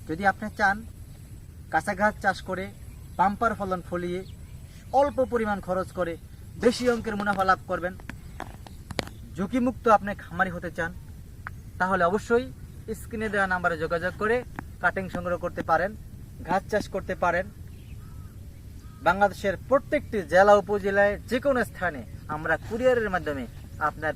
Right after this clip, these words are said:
প্রোডাক্টটা, অর্ডারকৃত প্রোডাক্টটা পাঠিয়ে দেব। দর্শক, আমি আবারও বলছি, আপনাকে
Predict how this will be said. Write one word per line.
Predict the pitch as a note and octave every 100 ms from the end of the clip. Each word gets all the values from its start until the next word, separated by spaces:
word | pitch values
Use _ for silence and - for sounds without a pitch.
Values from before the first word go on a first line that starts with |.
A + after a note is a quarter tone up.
| -
প্রোডাক্টটা, | D#3 F#3+ - G3+
অর্ডারকৃত | E3 D#3 F#3 A3 F#3+
প্রোডাক্টটা | E3+ D#3+ D#3 -
পাঠিয়ে | C#3+ C#3+ - C3+
দেব। | B2 D#3+ - - - - - - - -
দর্শক, | E3 A3+ A#3 -
আমি | E3+
আবারও | D#3+ E3 F3
বলছি, | F#3+ - A#3+ A#3 - - - -
আপনাকে | B2 D#3 D3+